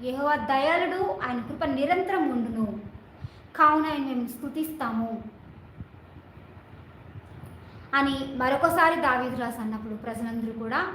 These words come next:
ఆ మాట విని, విన్నంటనే "ఆమేన్" అంటూ ఉండేవారన్నమాట. ఇలా అనేక మార్లు దావీదు రాజు అనడం, వాళ్ళ "ఆమేన్" అనడం అనేదంతా కూడా ఒక ప్రత్యేకమైన కీర్తనలో, చివరి కీర్తనలో, నూట యాభై కీర్తనలు ఉన్నాయి కదా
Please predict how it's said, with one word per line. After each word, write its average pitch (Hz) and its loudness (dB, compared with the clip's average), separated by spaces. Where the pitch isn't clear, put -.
ఆ 262 -6
మాట 277 4
విని, 254 -2
విన్నంటనే 233 -6
"ఆమేన్" 254 2
అంటూ 226 -4
ఉండేవారన్నమాట. 196 -4
ఇలా 330 6
అనేక 294 4
మార్లు 302 4
దావీదు 302 4
రాజు 269 4
అనడం, 226 0
వాళ్ళ 240 -2
"ఆమేన్" 233 0
అనడం 208 -2
అనేదంతా 294 2
కూడా 320 6
ఒక 320 0
ప్రత్యేకమైన 311 -2
కీర్తనలో, 285 -2
చివరి 330 2
కీర్తనలో, 269 -2
నూట 240 0
యాభై 262 4
కీర్తనలు 285 -2
ఉన్నాయి 262 -4
కదా 220 -8